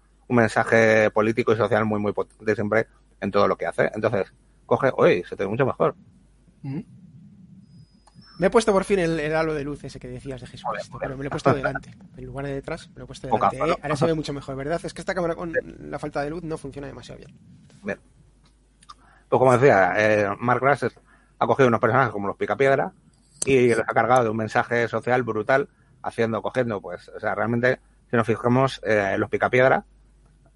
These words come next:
Speaker 1: ¿qué es? Los Picapiedra es una serie que habla de la familia americana típica, ¿no? En un contexto de, eh, un poco de desarrollismo post Segunda Guerra Mundial, de época de consumo, de,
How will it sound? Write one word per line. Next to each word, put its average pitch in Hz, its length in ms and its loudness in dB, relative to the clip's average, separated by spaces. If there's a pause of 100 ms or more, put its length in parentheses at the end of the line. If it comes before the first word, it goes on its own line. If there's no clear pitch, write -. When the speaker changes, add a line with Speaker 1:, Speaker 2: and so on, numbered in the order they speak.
(140)
Speaker 1:
¿qué 113 200 4
es? - 240 -8 (140)
Los 107 120 -2
Picapiedra 117 300 4
es 147 40 2
una 127 140 4
serie 143 240 4
que 120 80 2
habla 123 180 6
de 113 220 2 (360)
la 101 120 0
familia 113 460 2
americana 113 760 2
típica, 139 420 2
¿no? 151 140 0
En 131 60 0
un 117 80 -2
contexto 117 540 -2
de, 120 360 2 (400)
eh, 98 280 0
un 104 120 -4
poco 110 180 2
de 110 100 6
desarrollismo 110 1080 2
post 113 240 2
Segunda 110 240 2
Guerra 110 160 2
Mundial, 113 560 2 (340)
de 107 120 2
época 110 240 2
de 107 80 4
consumo, 110 800 2
de, 98 380 0